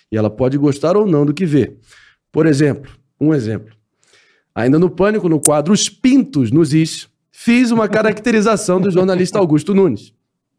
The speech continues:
Entre grunhidos e expressões, consegui captar o jeitão dele.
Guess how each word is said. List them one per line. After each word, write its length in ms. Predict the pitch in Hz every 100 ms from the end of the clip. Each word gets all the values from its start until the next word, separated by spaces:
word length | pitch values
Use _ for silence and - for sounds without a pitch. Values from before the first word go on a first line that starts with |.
| _ _ _ -
Entre 400 | 180 180 160 143
grunhidos 880 | 135 208 202 226 277 262 156 123
e 20 | 123
expressões, 880 | - 170 175 - 165 196 226 - _ _ - - -
consegui 420 | 202 220 240 208
captar 420 | 220 220 - 226
o 60 | 233
jeitão 420 | 208 - - 175
dele. 320 | 160 190 110